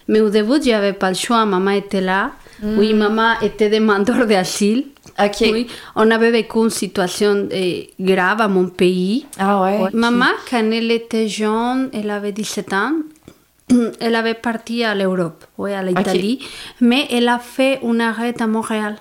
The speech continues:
Speaker 2: Ah.
Speaker 1: Oui, elle a tombé en amour de Montréal.
Speaker 2: Wow.
Speaker 1: Elle a passé deux jours ici, elle aimait les gens, elle aimait la,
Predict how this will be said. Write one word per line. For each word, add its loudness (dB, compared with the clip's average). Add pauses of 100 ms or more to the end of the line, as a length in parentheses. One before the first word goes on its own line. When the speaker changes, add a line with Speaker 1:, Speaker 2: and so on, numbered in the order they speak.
(400)
Speaker 2:
Ah. 2
Speaker 1:
Oui, 0
elle 2
a 0
tombé 0
en 0
amour 0
de -2
Montréal. -2 (640)
Speaker 2:
Wow. -2
Speaker 1:
Elle 4
a 2 (100)
passé 2
deux 2
jours 0
ici, -2
elle 0
aimait 0
les 0
gens, 0
elle 0
aimait -2
la, -4